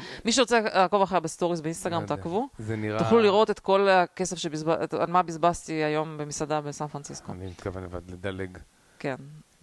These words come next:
Speaker 2: אה,
Speaker 1: אורי מזועזע
Speaker 2: בכל מקרה,
Speaker 1: מה-
Speaker 2: זה חלק מהחזון המטאברס הזה, לדעתי, שהם רוצים שאנשים יעבדו במקומות כאילו לא...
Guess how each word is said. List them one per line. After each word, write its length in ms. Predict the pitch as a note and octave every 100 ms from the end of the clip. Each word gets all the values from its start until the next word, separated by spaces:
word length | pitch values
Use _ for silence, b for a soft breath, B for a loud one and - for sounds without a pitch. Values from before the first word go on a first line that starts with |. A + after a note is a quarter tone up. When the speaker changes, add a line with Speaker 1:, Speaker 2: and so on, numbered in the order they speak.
| - _ -
Speaker 2:
אה, 60 |
Speaker 1:
אורי 220 | F#2 D#3 D#3+
מזועזע 380 | - C3+ C#3 C#3+
Speaker 2:
בכל 60 |
מקרה, 100 | C3 B2
Speaker 1:
מה- 40 |
Speaker 2:
זה 100 | G#2+
חלק 260 | - B2 A#2+
מהחזון 760 | A#2 G#2+ G2 - A2+ G2+ A#2+
המטאברס 840 | G#2+ A#2+ - G2+ G2 F#2+ F#2 -
הזה, 340 | F#2 F2+ F#2+ G2 G#2
לדעתי, 520 | G2+ F#2+ F#2+ - A2+ B2+ b b b -
שהם 260 | - G2
רוצים 240 | F#2 - A2+
שאנשים 360 | G#2+ F#2 A2+
יעבדו 500 | G#2+ G2+ F#2 G#2+ A2 G2+
במקומות 840 | G2+ F#2+ F#2+ F#2+ G#2+ G#2+ G#2 - -
כאילו 400 | A#2 B2+ A#2
לא... 80 | A2